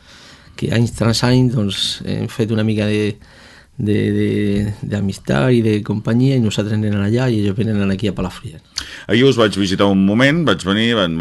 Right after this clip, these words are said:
Speaker 2: vam estar parlant allà i mirant ocellets un moment al matí, i, i vaig veure diferents coses, doncs, que te volia, te volia comentar. Una és que hi ha diversos concursos, no només el nostre, sinó que n'hi ha diversos, però que sembla que el nostre, el de Palafrugell,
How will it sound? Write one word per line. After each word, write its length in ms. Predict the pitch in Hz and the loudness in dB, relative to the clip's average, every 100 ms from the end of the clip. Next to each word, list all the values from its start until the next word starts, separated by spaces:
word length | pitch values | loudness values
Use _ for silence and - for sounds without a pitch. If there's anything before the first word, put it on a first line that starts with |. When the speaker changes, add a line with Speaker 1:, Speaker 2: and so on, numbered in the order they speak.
| 82 | -2
Speaker 2:
vam 400 | 82 76 76 76 | -2 -2 -2 -2
estar 160 | 73 76 | -4 -6
parlant 240 | 76 82 82 | -4 -4 -2
allà 220 | 80 87 | -2 -2
i 20 | |
mirant 240 | 82 82 78 | -2 -4 -4
ocellets 440 | 85 95 110 95 | -2 0 0 -2
un 60 | 85 | -4
moment 180 | 82 85 | -4 -4
al 80 | 87 | -2
matí, 360 | 95 120 131 127 - - - | -2 -2 -2 -6 -16 -14 -2
i, 140 | 127 127 117 - | 2 4 2 0
i 40 | 104 98 - 64 78 80 78 | 0 0 -2 -10 -8 -8 -4
vaig 160 | 95 | -2
veure 160 | 87 95 | 2 2
diferents 320 | 98 95 92 - | 2 0 -2 0
coses, 300 | 92 87 104 | 0 0 -2
doncs, 140 | 95 - | -4 -4
que 60 | 80 | -4
te 80 | |
volia, 460 | 76 80 85 85 80 | -4 -2 -2 -2 -2
te 60 | 78 | -4
volia 220 | 76 78 | -4 -4
comentar. 300 | 78 78 76 90 | -2 -4 -2 0
Una 140 | 120 | 0
és 80 | 139 | 0
que 140 | - 95 | 0 0
hi 80 | 101 | 4
ha 60 | 113 | 2
diversos 480 | 90 101 127 107 - | 2 0 0 -2 -4
concursos, 540 | 92 92 180 185 78 | -6 0 0 0 -4
no 80 | 82 | -4
només 220 | 90 87 87 | -4 -4 -4
el 80 | |
nostre, 260 | 87 85 123 135 | -4 -4 -8 -6
sinó 160 | 87 | -8
que 80 | 80 | -6
n'hi 80 | 85 | -2
ha 80 | 87 | 0
diversos, 380 | 90 131 147 - - - | 0 -2 -4 -12 -18 -4
però 80 | 101 | -2
que 120 | 90 | 0
sembla 220 | 104 95 123 | 0 0 0
que 80 | 120 | 0
el 80 | |
nostre, 320 | 90 87 131 151 - | 0 -4 -6 -6 -8
el 80 | 76 | -6
de 60 | 73 | -4
Palafrugell, 480 | 76 76 80 95 | -4 -6 -4 -4